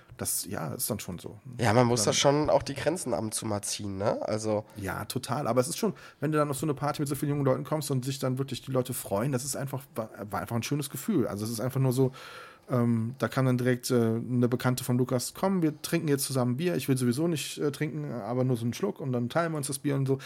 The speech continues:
Speaker 1: Also es war einfach, äh, ja, es ist eine schöne kleine, kleine Clique, die die da haben, muss ich sagen. Es sind tolle, tolle Jungs und Mädels und ja.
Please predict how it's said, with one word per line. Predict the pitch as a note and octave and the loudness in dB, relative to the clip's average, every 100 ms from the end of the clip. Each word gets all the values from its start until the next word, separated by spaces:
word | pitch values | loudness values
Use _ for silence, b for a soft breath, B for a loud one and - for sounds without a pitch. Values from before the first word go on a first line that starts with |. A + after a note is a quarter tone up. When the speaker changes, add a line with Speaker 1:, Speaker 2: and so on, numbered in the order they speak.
| B B | B B
Speaker 1:
Also | A2+ | -2
es | A#2 | -2
war | A#2+ A#2+ | -2 -4
einfach, | A#2 C3+ C3 - | -4 -6 -6 -6
äh, | C3+ B2 A#2+ - | -4 -2 -2 -4
ja, | G2+ G2+ | -4 -4
es | - | -4
ist | |
eine | C#3 | -4
schöne | - D3 C3+ | -2 -2 -2
kleine, | - B2+ B2+ B2 A#2+ | 0 0 2 2 -2
kleine | - B2 B2 B2 A#2+ - | -4 -2 0 0 -4 -6
Clique, | - - G#2+ | -2 -2 -2
die | G2 | -4
die | F#2+ | -4
da | E2 | -4
haben, | F2+ F#2+ | -6 -6
muss | G2 | -6
ich | |
sagen. | - F#2 C3+ F3+ | -4 -4 -6 -8
Es | D3 | -10
sind | C#3+ C3+ C3 - B B B B B - | -6 -6 -6 -12 B B B B B -6
tolle, | - C#3+ C#3+ C#3+ C#3 | 2 4 6 4 2
tolle | C#3+ C#3+ | 2 4
Jungs | B2+ B2 A#2+ | 4 4 2
und | A#2+ | 0
Mädels | A#2 A2+ G#2 - | 0 0 -2 -4
und | G2+ F#2+ | -6 -6
ja. | F#2 - | -8 -10